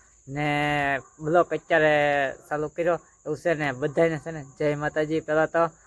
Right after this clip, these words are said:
ને આજમાં છે ને આપણે શું કરવાનું છે, શું નહીં,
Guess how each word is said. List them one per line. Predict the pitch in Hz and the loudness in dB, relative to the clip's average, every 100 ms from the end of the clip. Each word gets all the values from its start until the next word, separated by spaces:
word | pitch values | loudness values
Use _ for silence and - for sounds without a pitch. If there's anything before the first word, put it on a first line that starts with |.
| _ _ - | _ _ -10
ને | 151 151 143 | -4 -2 0
આજમાં | - 151 156 165 156 | 2 2 2 -2 -4
છે | 175 | -4
ને | 151 | -4
આપણે | 147 151 151 147 143 - - | -2 0 2 2 0 -4 -10
શું | 180 175 | -10 -6
કરવાનું | 175 175 175 170 | -2 0 -2 -4
છે, | 165 180 156 | -4 -4 -4
શું | - - 160 165 160 | -10 -8 -6 -4 -2
નહીં, | 196 196 | -2 -4